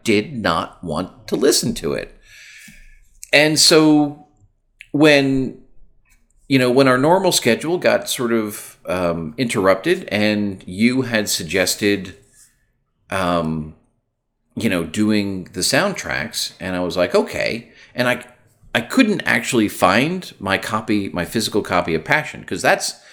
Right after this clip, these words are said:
that's what I wanted to listen to. I'm like, "Oh, I can't wait. This is gonna be great." 'Cause I had to drive,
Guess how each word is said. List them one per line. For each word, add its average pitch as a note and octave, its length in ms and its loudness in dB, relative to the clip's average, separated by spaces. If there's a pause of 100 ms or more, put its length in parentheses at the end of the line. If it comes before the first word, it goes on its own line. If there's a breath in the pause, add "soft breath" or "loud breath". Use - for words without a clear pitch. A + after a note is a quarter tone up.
(420 loud breath)
that's - 280 2
what G#2+ 100 0
I F2+ 80 0
wanted B2+ 420 -2
to F#2 60 -12
listen A2+ 400 0
to. - 280 -12 (500)
I'm D#2+ 140 -10
like, D2+ 220 -12
"Oh, G2+ 160 0
I F#2 100 -6
can't E2 240 -6
wait. A#2 120 -2
This - 120 -4
is - 60 -4
gonna E2+ 120 -4
be D#2 100 -6
great." G#2 280 2
'Cause - 120 -10
I F2 60 -6
had F2 100 -4
to D#2+ 60 -6
drive, G2 540 0